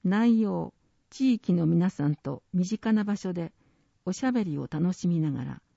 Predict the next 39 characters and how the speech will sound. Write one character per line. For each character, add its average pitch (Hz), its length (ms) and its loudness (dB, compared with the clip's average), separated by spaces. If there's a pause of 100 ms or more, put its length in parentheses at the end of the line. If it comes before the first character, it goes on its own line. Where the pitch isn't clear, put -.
(320)
脳 226 200 4
ト 226 180 -2
レ 214 120 0
や 190 140 -2
体 214 260 -2
操 214 240 -4
な 202 160 0
ど 135 200 -10 (440)
健 254 200 4
康 247 180 0
づ 226 240 -2
く - 120 -6
り 147 140 -4
を 131 100 -4
一 151 80 -6
緒 - 260 -6
に 175 100 2
し - 140 -8
ま 165 100 -2
し - 160 -12
ょ - 200 -12
う。 - 20 -20 (1080)
健 262 280 6
康 247 160 6
に 240 140 8
関 233 220 4
す 190 140 -6
る 151 100 -4
ミ 165 160 4
ニ 208 120 6
講 190 240 -4
話 131 120 -4
も 123 180 -6
あ 131 60 -6
り 117 140 -4
ま 127 120 -4
す。 - 240 -20 (1080)
費 247 180 6
用、 143 300 -2